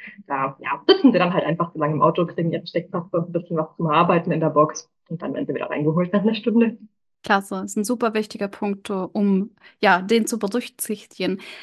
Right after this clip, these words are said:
Speaker 2: Ich mach's tats-, also ich bin mit Louis, ich glaub, sieben oder acht Mal umgezogen. Ich weiß es schon gar nicht mehr. Also eigentlich mag ich gar nicht mehr <laughs> umziehen,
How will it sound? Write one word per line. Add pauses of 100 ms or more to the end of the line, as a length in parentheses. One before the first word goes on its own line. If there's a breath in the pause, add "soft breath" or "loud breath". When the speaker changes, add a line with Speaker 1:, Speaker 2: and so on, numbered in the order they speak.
(720 loud breath)
Speaker 2:
Ich
mach's
tats-,
also
ich
bin
mit
Louis,
ich
glaub,
sieben
oder
acht
Mal
umgezogen.
Ich
weiß
es
schon
gar
nicht
mehr. (160)
Also
eigentlich
mag
ich
gar
nicht
mehr
<laughs>
umziehen,